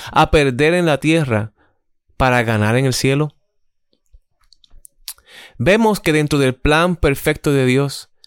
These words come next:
esta séptima señal no solo ayudaría a la fe de los discípulos, sino que desencadenaría las reacciones de la gente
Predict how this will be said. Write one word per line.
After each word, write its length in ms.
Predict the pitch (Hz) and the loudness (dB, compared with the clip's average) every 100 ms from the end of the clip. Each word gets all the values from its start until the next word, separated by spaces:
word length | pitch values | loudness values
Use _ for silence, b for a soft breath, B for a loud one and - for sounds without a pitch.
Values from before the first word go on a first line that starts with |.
| b b | b b
esta 240 | 147 - 196 | -8 -4 -2
séptima 440 | - 180 180 165 | -2 -2 0 0
señal 480 | 151 139 139 139 131 | 0 -2 0 0 0
no 120 | 143 | -2
solo 240 | - 160 156 | 0 0 2
ayudaría 560 | 147 131 120 127 123 | 2 0 0 0 0
a 160 | - 117 | -2 0
la 160 | 110 | 0
fe 220 | - 127 127 | 0 -2 0
de 80 | |
los 100 | 120 | -2
discípulos, 640 | 110 107 117 - 110 104 - B | -4 -4 -6 -6 -8 -8 -12 B
sino 380 | - 135 160 175 | -4 0 0 0
que 160 | 180 | 0
desencadenaría 1120 | 151 143 143 135 139 131 127 123 175 214 123 B B - | 0 0 0 0 0 0 0 0 0 0 -2 B B -2
las 200 | 131 131 | 0 0
reacciones 420 | 123 - 139 170 | -2 -2 -2 0
de 120 | 175 | 0
la 120 | 156 | 0
gente 500 | 127 170 175 - - | 0 0 -2 -6 -12